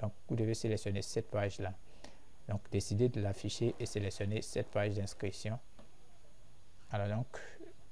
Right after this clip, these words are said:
après avoir sélectionné la page, vous pouvez voir le bouton inscription à ce niveau, déconnexion, inscription, déconnexion à ce niveau qui s'affiche. Voilà, donc vous pouvez, euh, ajouter,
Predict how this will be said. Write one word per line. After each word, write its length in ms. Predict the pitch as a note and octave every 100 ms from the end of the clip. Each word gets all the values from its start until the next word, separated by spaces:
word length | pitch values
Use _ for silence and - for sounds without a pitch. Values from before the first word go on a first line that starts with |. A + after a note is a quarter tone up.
| - - - -
après 320 | - - A#2
avoir 220 | A2 A2
sélectionné 680 | - G#2 G2 - G2 G#2+ - -
la 160 | A2
page, 380 | - A2 A2+ - - - - - -
vous 80 | -
pouvez 240 | A#2 A#2
voir 260 | A2+ A#2 A#2
le 140 | A2
bouton 320 | G2+ G2+ A2 A#2+ -
inscription 640 | A#2 - - G2 - A2 -
à 80 | -
ce 160 | -
niveau, 360 | F#2+ F#2+ G2 A2+
déconnexion, 760 | G#2+ G2+ G2 G2 - A2+ A2+ D3 -
inscription, 560 | - G#2+ - G2+ - G#2+
déconnexion 580 | G#2 - G2 G2 - G2+ -
à 80 | B2+
ce 140 | -
niveau 260 | F#2+ F#2 G2+
qui 100 | -
s'affiche. 460 | - - - - - - - - - - - -
Voilà, 280 | - A2+ A#2+
donc 200 | C#3 D#3 -
vous 120 | E3+
pouvez, 460 | E3 D3 D3 D3 -
euh, 160 | A#2+ A2+
ajouter, 680 | A2+ A#2+ B2 D3 C#3+ F3